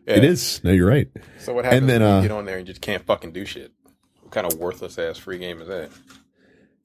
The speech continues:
Speaker 2: And then for Xbox three sixty, uh, March first through fifteenth, Borderlands two will be free. And from March sixteenth through thirty-first,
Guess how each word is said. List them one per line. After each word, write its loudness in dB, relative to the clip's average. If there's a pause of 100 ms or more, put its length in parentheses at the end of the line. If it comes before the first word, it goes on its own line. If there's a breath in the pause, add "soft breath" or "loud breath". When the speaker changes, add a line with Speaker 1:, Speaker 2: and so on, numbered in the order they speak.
(100)
Speaker 2:
And 6
then 2
for 4
Xbox 0
three 4
sixty, 2
uh, 4
March 2
first 0
through 4
fifteenth, 0
Borderlands 2
two 0 (460 soft breath)
will 4
be 4
free. 2 (180)
And 2
from 0
March 0
sixteenth 0
through 2
thirty-first, 0